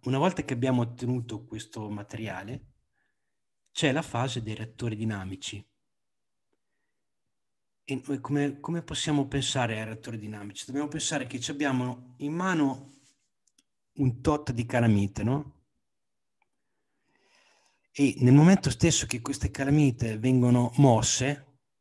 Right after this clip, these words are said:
si genera qualcosa. Per esempio, noi ne-, nella meccanica sappiamo che se facciamo roteare delle calamite, mm, vicino a, a un metallo,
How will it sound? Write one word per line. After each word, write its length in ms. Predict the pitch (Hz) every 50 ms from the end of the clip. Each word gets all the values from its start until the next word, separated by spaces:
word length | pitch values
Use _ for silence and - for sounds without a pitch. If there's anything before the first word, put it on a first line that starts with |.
| _ _ _ _ _ _ _
si 240 | - - - 147 131
genera 360 | 110 127 127 139 127 120 117
qualcosa. 680 | 117 135 131 135 135 - 131 117 110 104 98 107 101 - - _ _ _ _ _ _
Per 120 | - 123
esempio, 840 | 127 123 131 135 117 117 - 120 120 113 117 - - - _ _ _ _ - 135 127 120
noi 380 | 127 131 139 139 135 127 123 120
ne-, 240 | 117 117 117 117 -
nella 360 | 135 127 127 123 127 123 127
meccanica 720 | 123 135 143 143 - - 131 120 120 127 127 123 - 147 131
sappiamo 480 | 123 - 123 117 - 131 123 113 101 -
che 140 | - 107 104
se 420 | - - - 123 117 104 101 - _ _ _ _ _ _ _ _
facciamo 640 | - - 117 - - - 139 123 123 117 113 113
roteare 840 | 110 117 117 - - 131 131 131 123 117 107 95 - - _ _ _ _ _
delle 220 | - 113 117 117 117
calamite, 720 | 120 135 120 123 127 131 123 117 117 120 107 101 95 - _ _ _ _ _ _ _ _ _ _ _ _ _ _ - 104
mm, 60 | 104 101 - - - - _ _ _ _ _ -
vicino 720 | 117 113 113 - - - - 143 139 131 127 123 120 117 113
a, 440 | 110 113 113 113 113 110 110 107 104
a 1200 | 101 104 101 101 101 101 101 101 _ _ _ _ _ _ _ _ _ _ _ _ _ - 107 107
un 100 | 110 117
metallo, 640 | 127 143 - - 135 123 117 113 117 127 131 120